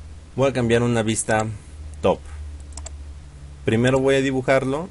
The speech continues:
y después elevarlo. Me interesa tener referencia a estos objetos. Vamos a cambiar, vamos a activar este. Esperemos que nos funcione como debe ser. Clic derecho,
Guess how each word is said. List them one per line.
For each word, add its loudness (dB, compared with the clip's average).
y -10
después -2
elevarlo. 0
Me 0
interesa 4
tener 0
referencia 2
a 0
estos -4
objetos. -4
Vamos 2
a 2
cambiar, 4
vamos -2
a -2
activar 6
este. 4
Esperemos 2
que 0
nos 0
funcione -2
como -2
debe 4
ser. 2
Clic -2
derecho, 2